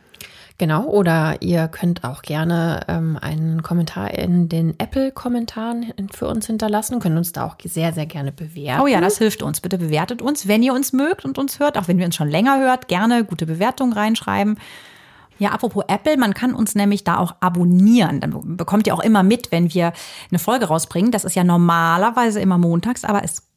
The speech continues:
Speaker 2: könnte vielleicht auch mal sein, dass wir es mal ein bisschen anders machen. Also abonniert uns gerne,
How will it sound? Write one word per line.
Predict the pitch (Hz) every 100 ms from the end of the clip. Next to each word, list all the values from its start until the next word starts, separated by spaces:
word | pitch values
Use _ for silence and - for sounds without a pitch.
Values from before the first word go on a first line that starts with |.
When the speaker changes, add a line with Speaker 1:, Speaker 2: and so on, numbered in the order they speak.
| _ _
Speaker 2:
könnte | - 381 381 - 214
vielleicht | 185 180 185 -
auch |
mal | 185 175
sein, | 170 175 240
dass | 214 -
wir | 185
es | 185
mal | 190
ein | 214
bisschen | 247 - 285
anders | 359 285 156
machen. | 151 -
Also | 170 185
abonniert | 196 233 277 330
uns | 277 -
gerne, | 240 240